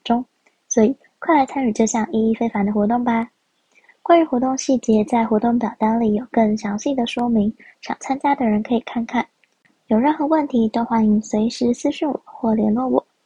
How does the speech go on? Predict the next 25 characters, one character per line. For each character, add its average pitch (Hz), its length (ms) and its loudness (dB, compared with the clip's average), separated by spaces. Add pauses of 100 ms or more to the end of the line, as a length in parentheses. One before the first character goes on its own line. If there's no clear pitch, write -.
(640)
之 285 140 0
后 311 200 2
关 269 220 0
于 254 40 2
活 240 160 0
动 247 160 0
的 233 120 0
消 240 260 0
息 214 220 0
也 220 100 0
会 220 140 0
陆 254 240 4
续 240 220 0
曝 233 220 -2
光 220 240 0
在 226 200 -2
好 277 220 -6
书 269 180 -4
好 254 180 -4
剧 247 180 0
听 233 200 -2
不 240 100 -2
完 214 180 2
的 220 100 -2
粉 - 140 -6